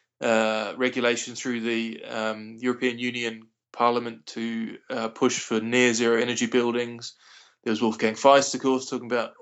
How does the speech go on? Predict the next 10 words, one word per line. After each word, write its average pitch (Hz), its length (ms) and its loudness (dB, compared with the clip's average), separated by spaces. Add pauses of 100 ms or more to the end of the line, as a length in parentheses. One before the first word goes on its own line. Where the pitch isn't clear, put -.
uh, 123 120 -8
progress, 135 760 -2
and, 113 380 -6 (800)
um, 110 560 -2 (300)
there 120 160 -4
was 113 160 -4
one 123 120 -2
of 113 60 -4
the 117 60 -8
co-authors 127 840 -2